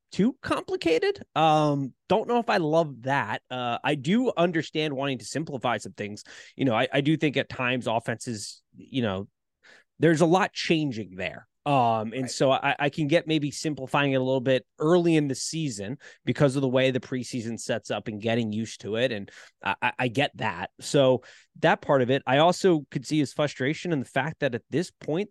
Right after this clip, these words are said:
Speaker 1: they're only running him about two times a game, which is down from the average of five last year, which is just insane. You're taking away his best attribute, which is to make him mobile and add that extra man advantage and make defenses play that. Um,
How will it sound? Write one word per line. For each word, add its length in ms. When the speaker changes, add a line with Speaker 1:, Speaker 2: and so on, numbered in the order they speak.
Speaker 1:
they're 200
only 200
running 340
him 300
about 260
two 200
times 340
a 60
game, 400
which 180
is 120
down 360
from 300
the 160
average 240
of 100
five 460
last 320
year, 100
which 220
is 240
just 460
insane. 580
You're 80
taking 380
away 260
his 160
best 320
attribute, 640
which 220
is 140
to 160
make 360
him 280
mobile 500
and 240
add 240
that 120
extra 240
man 200
advantage 440
and 120
make 240
defenses 480
play 420
that. 340
Um, 420